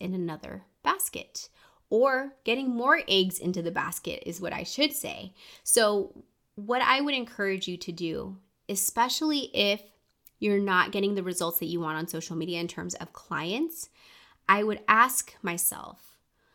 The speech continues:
"How do I find beauty services in my city?" So if you live, even if you live in, like, the middle of the United States, or if you live in a huge city, or if you live in a farm <laughs> town,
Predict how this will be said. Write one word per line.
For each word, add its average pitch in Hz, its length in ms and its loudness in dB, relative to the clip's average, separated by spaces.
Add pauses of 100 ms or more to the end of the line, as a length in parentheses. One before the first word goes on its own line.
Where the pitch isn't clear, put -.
(200)
"How 233 260 2
do 349 240 2
I 180 220 2
find 175 360 -6
beauty 170 260 -8
services 175 760 -6 (120)
in 196 400 -4
my 175 300 -4
city?" 185 480 -8 (840)
So 185 260 -2
if 180 160 -10
you 233 120 -6
live, 220 420 0 (100)
even 240 300 0
if 311 140 -2
you 277 80 -4
live 233 200 -2
in, 220 80 0
like, 190 160 -4
the 190 80 -2
middle 175 500 0
of 165 320 -2 (280)
the 190 60 -4
United 165 360 -6
States, - 420 -10
or 240 420 -4 (100)
if 233 180 -6
you 226 120 -4
live 208 300 -4
in 233 100 -4
a 233 60 -4
huge 208 540 -6
city, - 480 -8 (360)
or 254 280 0
if 220 260 -4
you 226 120 -4
live 185 420 0
in 180 160 0
a 180 40 -2
farm 175 480 -4
<laughs> - 0 -
town, - 340 -6